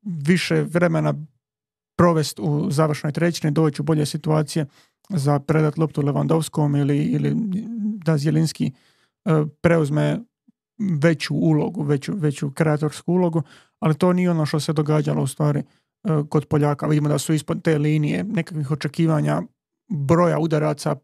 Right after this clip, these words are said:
po, po, ako uzmemo, e, okvir posjeda lopte. I, mm, o-, ono što je nekako različito s obzirom na Poljsku koju smo gledali prije, e,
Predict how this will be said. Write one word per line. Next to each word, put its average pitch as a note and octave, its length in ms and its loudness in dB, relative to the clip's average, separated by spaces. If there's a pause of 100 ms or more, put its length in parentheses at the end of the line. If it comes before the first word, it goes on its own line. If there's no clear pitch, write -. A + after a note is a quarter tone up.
po, D3+ 200 2 (680)
po, D3 320 2
ako E3 180 -4
uzmemo, D3 340 0 (500)
e, E3 80 0 (440)
okvir D#3 340 0
posjeda D#3 400 -2
lopte. F3 380 0 (680)
I, E3+ 340 2 (1300)
mm, F3 720 0
o-, G3+ 360 -6
ono G#3+ 320 2
što - 180 -4
je F#3 280 0
nekako F3 440 0
različito D#3+ 540 0
s - 160 -4
obzirom D#3 440 0
na D3 220 0 (1500)
Poljsku F3 320 4
koju D#3 160 0
smo D#3 160 -2
gledali D3+ 280 2
prije, F#3 380 0
e, E3 80 -2